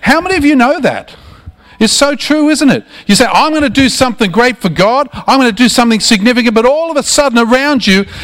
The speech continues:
is this, this incredible pressure on you, and it crowds everything out.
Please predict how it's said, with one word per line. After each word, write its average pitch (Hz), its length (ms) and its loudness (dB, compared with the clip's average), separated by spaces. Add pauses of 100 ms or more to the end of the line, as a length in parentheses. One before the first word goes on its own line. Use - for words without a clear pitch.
(100)
is 214 140 2
this, 247 320 0
this 226 240 0
incredible 247 540 0
pressure 254 580 0
on 180 220 0
you, 147 280 2 (260)
and 240 120 2
it 247 80 -4
crowds 247 440 0
everything 240 400 2
out. 269 280 0